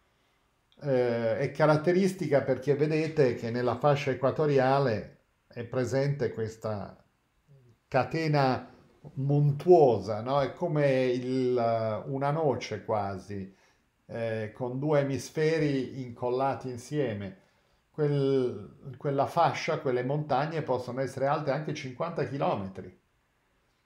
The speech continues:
con un raggio di circa, di circa se-, poco più di settecento chilometri. Quindi,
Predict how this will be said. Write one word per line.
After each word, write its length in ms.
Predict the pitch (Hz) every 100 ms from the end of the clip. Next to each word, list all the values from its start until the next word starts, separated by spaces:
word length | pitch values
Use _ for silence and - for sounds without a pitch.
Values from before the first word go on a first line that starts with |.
| _
con 200 | - 135
un 140 | 147 180
raggio 960 | 156 131 127 120 156 151 143 135 123 110
di 320 | 113 120 127
circa, 1600 | - 131 123 123 123 143 131 127 120 113 104 98 87 85 82 85
di 160 | 101 104
circa 400 | - 127 120 110
se-, 180 | - 107
poco 400 | - 120 117 117
più 140 | 131
di 120 | 127
settecento 680 | 117 117 - 110 117 110 110
chilometri. 760 | - 120 120 95 92 - 98 - _ _ _ _ _ _ _ _ _ _ _ _ _ _
Quindi, 880 | 143 131 123 117 110 101 95 95